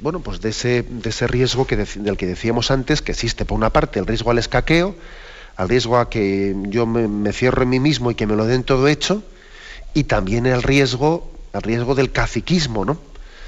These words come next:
El riesgo del caciquismo de que, bueno, pues que por cierto las dos cosas se retroalimentan, porque claro, es fácil,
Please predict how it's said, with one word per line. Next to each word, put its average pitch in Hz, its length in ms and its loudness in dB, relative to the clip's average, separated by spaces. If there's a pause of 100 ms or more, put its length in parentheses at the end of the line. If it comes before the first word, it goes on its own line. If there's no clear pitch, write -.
(420)
El - 100 -8
riesgo 117 220 2
del 123 100 2
caciquismo 131 560 0
de 139 140 2
que, 87 340 -2 (1500)
bueno, 156 180 -6
pues - 220 -8 (160)
que 117 120 0
por 110 160 0
cierto 139 240 4
las 117 120 2
dos 131 140 2
cosas 147 300 2
se 127 180 2
retroalimentan, 120 920 0
porque 104 280 -2
claro, 127 240 0 (380)
es - 140 -4
fácil, 123 380 0